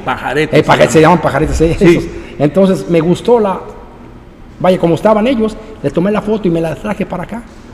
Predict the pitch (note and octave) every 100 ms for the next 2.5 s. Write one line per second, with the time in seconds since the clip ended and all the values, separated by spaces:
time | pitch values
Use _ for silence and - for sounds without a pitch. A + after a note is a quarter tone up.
0 | - - - - - - - - - -
1 | A#2+ A#2+ F3+ F#3 D3+ C3+ G#3+ A3+ - -
2 | B2 D#3 D3 D3+ -